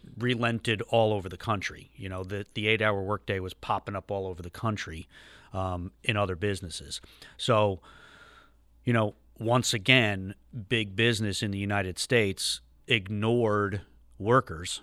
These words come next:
when they screamed and yelled and demanded this for their benefit, right, to live their lives. We were ignored, and when the genius Henry Ford did it,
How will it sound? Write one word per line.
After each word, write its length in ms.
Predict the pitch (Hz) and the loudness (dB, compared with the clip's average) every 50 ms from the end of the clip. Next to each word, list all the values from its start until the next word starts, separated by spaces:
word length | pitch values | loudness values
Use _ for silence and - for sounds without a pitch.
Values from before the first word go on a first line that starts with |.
| _ _ _ _ _ _ - | _ _ _ _ _ _ -6
when 300 | 113 104 95 95 95 92 | -6 -4 -4 -4 -4 -2
they 340 | 104 110 117 127 127 120 120 - - - - | 2 2 2 2 2 0 -4 -8 -10 -16 -18
screamed 540 | - - - - - 127 120 113 110 104 98 | -12 -8 -8 -6 -2 0 0 2 2 0 -2
and 160 | 98 98 98 | -2 -2 -2
yelled 240 | 101 98 95 98 95 | -2 -2 -2 -4 -4
and 120 | 92 95 | -6 -4
demanded 720 | 90 104 101 101 101 104 110 110 110 107 104 101 90 87 | -4 -4 -2 -2 0 0 2 2 2 0 -2 -4 -4 -2
this 300 | 101 98 95 90 - - - - - - - _ | -2 -2 -2 -2 -4 -8 -8 -14 -20 -20 -20 _
for 600 | - - - - 123 113 110 110 107 104 101 - - - | -16 -14 -4 0 2 4 4 4 4 4 2 -2 -6 -10
their 320 | 120 95 117 120 135 147 127 | -4 2 4 6 6 6 6
benefit, 520 | - 95 87 78 - - - - - - - | 4 0 -8 -8 -12 -14 -14 -14 -14 -14 -10
right, 320 | - 101 98 107 120 117 - | -6 -2 -2 -2 -2 -2 -4
to 140 | - - 117 | -6 -4 -4
live 280 | 107 113 120 123 107 104 | -2 2 0 0 2 2
their 140 | 113 107 107 | 0 2 2
lives. 580 | 110 120 135 120 - - - - - - - - _ _ _ _ - - - - - - _ _ _ _ - - - - | 2 2 0 0 -2 -6 -12 -14 -14 -14 -14 -14 _ _ _ _ -20 -20 -20 -20 -20 -20 _ _ _ _ -14 -14 -12 -6
We 160 | 117 117 117 117 | -2 0 2 2
were 180 | 120 127 131 | 4 4 4
ignored, 500 | 131 113 117 104 85 87 87 87 95 113 - _ _ _ _ - | 2 2 0 -2 -2 -2 -4 -4 -4 -6 -8 _ _ _ _ -2
and 640 | - 107 101 98 95 95 98 98 98 98 98 92 - - - | 0 2 2 2 0 0 -2 -2 -4 -4 -6 -8 -12 -16 -10
when 540 | - 110 104 104 101 98 95 95 95 95 90 85 | -6 -2 0 0 0 0 0 -2 -2 -4 -4 -4
the 80 | 110 101 | -4 -4
genius 720 | 90 104 113 117 113 107 104 101 98 - - - - - _ _ _ - - _ _ - _ _ - | -2 0 0 0 0 0 -2 -4 -4 -4 -6 -6 -8 -12 _ _ _ -20 -20 _ _ -20 _ _ -4
Henry 300 | - 120 107 101 101 95 | -2 -2 0 0 -4 -4
Ford 500 | - 156 156 139 120 107 98 95 95 - _ - - - _ - | -2 0 2 4 4 4 2 0 -4 -8 _ -20 -20 -20 _ -12
did 280 | 110 98 113 107 95 90 | -8 -2 -2 -2 0 0
it, 200 | 92 101 - | -4 -6 -8